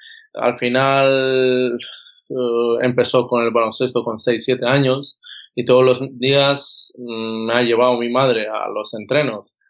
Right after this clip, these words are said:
Y un día <coughs> mi madre no podría estar conmigo y con mis hermanos, entonces mi padre nos lleva al entreno.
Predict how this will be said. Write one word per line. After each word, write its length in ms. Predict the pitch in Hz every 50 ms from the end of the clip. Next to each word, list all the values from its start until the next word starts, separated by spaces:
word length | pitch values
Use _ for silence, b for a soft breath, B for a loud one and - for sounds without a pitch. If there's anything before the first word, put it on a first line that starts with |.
| b b b b b b -
Y 120 | 131 127
un 160 | 131 135 131
día 420 | 127 131 135 139 135 131 127 - - -
<coughs> 360 | - - - - 196 151 131
mi 100 | 123 123
madre 300 | 123 127 131 135 131 131
no 160 | 127 123 117
podría 260 | 123 123 117 123 123
estar 240 | 117 - - 131 -
conmigo 760 | - 131 123 117 123 120 120 123 127 131 139 139 139 131 131
y 120 | 131 131
con 140 | 127 117 113
mis 160 | 117 120 117
hermanos, 640 | 120 113 117 123 135 143 127 123 139 - - _ _ B B B B B B B B
entonces 960 | 120 110 104 120 120 117 120 127 123 123 123 123 123 123 120 117 117 117 -
mi 100 | 123 120
padre 360 | 120 - 123 123 135 139 139 135
nos 220 | 123 110 107 -
lleva 260 | - 120 120 127 131
al 120 | 127 120 110
entreno. 460 | 107 104 101 - 120 113 107 -